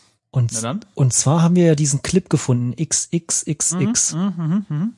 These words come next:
Speaker 1: Das ist der Tipp acht von zehn.
Speaker 2: Mhm, mhm.
Speaker 1: Der Tipp neun von zehn sagt, tippe einen neuen Code ein und stecke den Clip ins Lesegerät.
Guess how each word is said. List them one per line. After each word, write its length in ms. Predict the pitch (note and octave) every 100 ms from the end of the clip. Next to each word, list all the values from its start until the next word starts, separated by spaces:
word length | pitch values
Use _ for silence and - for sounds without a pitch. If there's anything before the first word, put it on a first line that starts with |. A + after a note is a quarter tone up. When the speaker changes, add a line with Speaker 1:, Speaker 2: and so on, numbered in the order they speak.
| _ _
Speaker 1:
Das 140 | - A#2+
ist 140 | A#2+
der 120 | A#2+
Tipp 300 | - F3 - - _ -
acht 280 | D3 -
von 260 | - - B2
zehn. 420 | - D3 A#2+ G2+ - _ _ _ -
Speaker 2:
Mhm, 300 | E3 D3 B3+ -
mhm. 220 | D3+ G#3 - - _ -
Speaker 1:
Der 120 | B2+
Tipp 200 | A#2+ D3
neun 360 | C#3+ C3 D#3 G#3+
von 220 | - C3+
zehn 320 | - - B2
sagt, 600 | A#2+ A2+ A2+ D#3 - - _ _ _ _ -
tippe 360 | - - A3+
einen 300 | C#3+ C3+ C3
neuen 360 | B2+ C#3 F3 E3+
Code 340 | - G3 B3
ein 200 | - A#2+ C#3+
und 120 | B2+
stecke 320 | - D3+ F3
den 200 | D#3 C#3
Clip 280 | - D#3+ -
ins 180 | D3 -
Lesegerät. 680 | D3+ D3+ B2 G#2+ G#2+ -